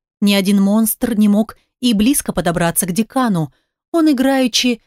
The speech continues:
раскидывал нежить заклинаниями, почему-то не используя зелья,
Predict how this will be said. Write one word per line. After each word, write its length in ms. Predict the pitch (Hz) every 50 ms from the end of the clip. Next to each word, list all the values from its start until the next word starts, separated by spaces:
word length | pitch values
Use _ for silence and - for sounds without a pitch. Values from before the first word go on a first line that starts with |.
| _ _ -
раскидывал 600 | - 247 240 - - - - 202 208 208 208 208
нежить 420 | 214 214 208 202 214 202 - - -
заклинаниями, 880 | 180 185 - - 180 185 208 254 269 254 254 254 247 247 254 254 240 _ _ _
почему-то 480 | - - - - - 226 233 254 247 247
не 160 | 226 233 226 226
используя 640 | - - - 233 233 226 220 202 185 220 214 226
зелья, 640 | 226 208 233 254 269 240 185 165 156 156 151 147 -